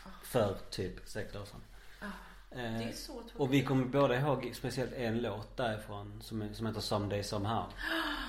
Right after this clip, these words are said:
Speaker 2: Och så, så det är liksom vår låt.
Speaker 1: Ah. Alltså, m-, jag kommer ihåg, min syrra var på Hultsfred tvåtusen fjorton och kom hem och hade köpt alla skivor. Hon
Speaker 2: Mm.
Speaker 1: bara, "Det är det här vi ska lyssna på nu." Så jag tror att jag kan typ de flesta låttexterna utantill. För att jag,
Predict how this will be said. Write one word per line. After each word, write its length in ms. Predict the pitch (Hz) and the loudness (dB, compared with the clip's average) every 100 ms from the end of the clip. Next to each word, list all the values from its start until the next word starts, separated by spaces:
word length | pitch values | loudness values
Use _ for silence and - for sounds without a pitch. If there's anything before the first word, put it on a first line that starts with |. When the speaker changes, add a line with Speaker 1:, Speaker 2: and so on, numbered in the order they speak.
| - - - - | -6 -10 -14 -14
Speaker 2:
Och 140 | - | -6
så, 140 | - 113 | 0 2
så 200 | - 123 | 2 6
det 220 | 123 123 | 8 8
är 40 | |
liksom 260 | 113 110 110 | 6 2 0
vår 240 | 104 101 | 2 4
låt. 500 | 104 98 98 - - - - | 4 0 -2 -8 -10 -8 0
Speaker 1:
Ah. 680 | 247 240 233 226 220 208 202 190 - - - - - | 2 4 2 0 -2 -2 -4 -6 -10 -12 -14 -16 2
Alltså, 580 | - 226 - 220 202 196 - - - | 6 6 6 6 6 4 0 -12 -10
m-, 140 | 196 190 226 | -10 -8 -6
jag 240 | 220 233 233 | -2 0 0
kommer 160 | 240 | -4
ihåg, 100 | 233 | -4
min 120 | 208 | -6
syrra 160 | 202 214 | -6 -6
var 100 | 196 | -6
på 120 | 196 | -8
Hultsfred 600 | 196 214 180 175 - 208 | -8 -6 -8 -10 -8 -8
tvåtusen 340 | 208 190 - 175 | -8 -12 -12 -10
fjorton 400 | 175 165 160 170 | -12 -10 -10 -10
och 100 | - | -10
kom 140 | 196 | -8
hem 420 | 175 190 180 180 196 - | -4 -4 -4 -8 -12 -16
och 160 | - - | -18 -10
hade 120 | 196 | -8
köpt 260 | 190 175 - | -8 -10 -10
alla 440 | - 196 180 165 170 | -6 -4 -4 -6 -8
skivor. 380 | 175 165 165 170 | -10 -10 -10 -10
Hon 100 | 170 - - | -12 -14 -8
Speaker 2:
Mm. 100 | 175 | -6
Speaker 1:
bara, 120 | 165 | -4
"Det 100 | 175 | -4
är 40 | 175 | -4
det 60 | |
här 200 | 175 165 | -4 -4
vi 80 | 180 | -6
ska 160 | 180 160 | -8 -10
lyssna 320 | 160 - 147 | -10 -10 -10
på 120 | - | -8
nu." 120 | 175 170 - - - - - - - - - | -8 -8 -14 -16 -18 -18 -16 -14 -14 -14 -12
Så 120 | 208 | -10
jag 60 | 208 | -4
tror 120 | 226 | -2
att 100 | 202 | -2
jag 120 | 196 | -4
kan 320 | - 190 185 | -4 -4 -4
typ 160 | 180 - | -6 -6
de 80 | 170 | -6
flesta 420 | 175 175 - 175 | -10 -10 -10 -10
låttexterna 840 | 175 180 - 220 208 - 185 180 | -10 -12 -12 -10 -12 -10 -8 -6
utantill. 580 | 175 170 - 170 165 185 | -8 -8 -10 -10 -10 -10
För 80 | - | -8
att 200 | 180 - | -10 -10
jag, 200 | - 175 | -6 -4